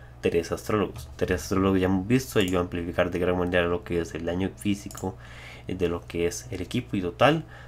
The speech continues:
Tiene gran capacidad de control de masas por medio de su ultimate, tiene gran capacidad de lo que es regenerar S P y vida al equipo,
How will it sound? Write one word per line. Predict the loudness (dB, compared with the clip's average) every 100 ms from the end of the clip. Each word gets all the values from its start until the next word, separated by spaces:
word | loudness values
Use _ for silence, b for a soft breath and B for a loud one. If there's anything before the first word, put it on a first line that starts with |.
| B 2
Tiene | 4 6
gran | 6 4
capacidad | 2 0 2 4
de | 4
control | 4 2 4
de |
masas | 4 4 2
por | -2 -2
medio | 2 0
de |
su | 0
ultimate, | -6 -2 6 8 8 6
tiene | 0 2
gran | 2 2 -2
capacidad | -4 -4 -4 0 4 4
de | 4
lo | 0 -4
que | 0 2
es | 2 -2 B B
regenerar | 0 2 6 6 6
S | 4 -2
P | -2 2 2 0 B B B -4
y | 0 4
vida | 6 6 6 6
al | 2
equipo, | -2 0 0 2 4 4